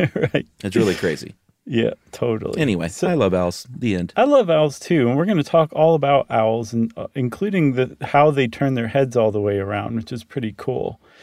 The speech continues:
Speaker 1: Um, but one of the things that you hit upon right out of the gate, Chuck, was that owls are raptors or birds of prey.
Speaker 2: Mm-hmm.
Speaker 1: So that, that would put them in league with hawks and eagles and that kind of thing.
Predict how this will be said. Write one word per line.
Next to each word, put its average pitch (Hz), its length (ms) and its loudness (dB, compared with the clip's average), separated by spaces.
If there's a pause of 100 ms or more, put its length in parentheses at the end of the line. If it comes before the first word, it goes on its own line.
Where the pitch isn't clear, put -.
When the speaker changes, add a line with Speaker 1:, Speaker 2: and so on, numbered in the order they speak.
(240)
Speaker 1:
Um, 120 400 4 (340)
but 151 280 2 (160)
one 165 240 0
of 214 100 2
the 160 100 0
things 175 300 0
that 143 140 2
you 131 320 0
hit 160 180 2
upon 131 320 4
right 127 180 4
out 139 140 8
of 117 80 4
the 113 60 -2
gate, 131 320 0
Chuck, - 280 -4
was 117 180 -2
that 117 300 2
owls 147 420 6
are 123 140 2
raptors 107 680 2
or 110 80 0
birds 120 360 2
of 117 140 -6
prey. - 380 0 (100)
Speaker 2:
Mm-hmm. 98 100 -2
Speaker 1:
So 117 160 4
that, 117 200 2 (400)
that 190 120 2
would 180 140 4
put 175 180 2
them 156 180 4
in 131 200 2
league 139 300 2
with 120 180 0
hawks 117 520 4
and 113 140 4
eagles 113 420 2
and 117 120 2
that 123 140 0
kind 110 260 -2
of 98 80 -12
thing. - 320 -6